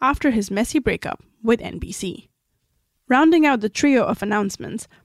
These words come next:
Monday also saw Red Circle's announcement of acquiring rights to travel influencer Drew Binsky's upcoming show,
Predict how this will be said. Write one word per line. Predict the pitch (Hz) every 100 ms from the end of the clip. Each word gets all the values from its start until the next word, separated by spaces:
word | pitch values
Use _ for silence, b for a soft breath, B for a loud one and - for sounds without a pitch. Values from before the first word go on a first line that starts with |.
| _
Monday | 240 262 311 349
also | 277 269 - 254
saw | - 190 190
Red | - 220 233
Circle's | 277 320 302 349 330
announcement | 285 220 170 - 170 180 - -
of | 247 226
acquiring | - 226 226 226 214 214
rights | 220 240 - - -
to | 233
travel | - 254 311 330
influencer | 269 226 208 202 - 214 - b b b -
Drew | 220 302
Binsky's | 247 220 208 - 190 190 -
upcoming | 247 - 294 294 285
show, | - - -